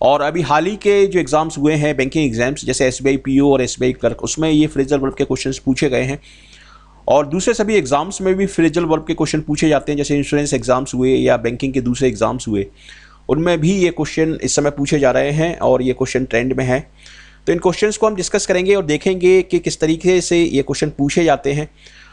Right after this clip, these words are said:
और किस तरीके से इन क्वेश्चंस को आप सॉल्व कर सकते हैं। तो चलिए देखते हैं इस वीडियो क्लास को।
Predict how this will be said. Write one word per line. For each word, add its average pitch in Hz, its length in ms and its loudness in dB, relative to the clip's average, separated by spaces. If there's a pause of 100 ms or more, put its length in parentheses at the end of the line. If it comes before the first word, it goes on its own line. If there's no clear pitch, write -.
(160)
और 131 440 4
किस - 160 -6
तरीके 160 300 0
से 170 140 0
इन 156 60 0
क्वेश्चंस 151 380 -2
को 160 100 2
आप 143 100 2
सॉल्व 143 240 0
कर 143 140 -2
सकते - 300 -4
हैं। 151 140 -6 (640)
तो 190 420 4 (220)
चलिए 190 200 2
देखते 170 300 -2
हैं 202 340 0
इस 156 260 -6
वीडियो 147 200 2
क्लास 156 280 -2
को। - 200 -6